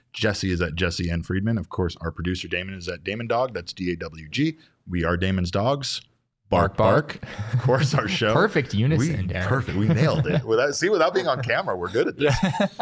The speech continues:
Speaker 1: Uh, of course, our show is at P H N X underscore D backs on Twitter, but all roads do lead to at P H N X underscore sports on Twitter, Instagram, and Facebook.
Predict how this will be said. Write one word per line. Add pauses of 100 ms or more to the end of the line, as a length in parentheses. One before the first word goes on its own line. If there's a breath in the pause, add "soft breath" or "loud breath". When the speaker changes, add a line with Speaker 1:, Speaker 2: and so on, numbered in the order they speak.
(120)
Speaker 1:
Uh,
of
course,
our
show
is
at
P
H
N
X
underscore
D
backs
on
Twitter,
but
all
roads
do
lead
to
at
P
H
N
X
underscore
sports
on
Twitter,
Instagram,
and
Facebook.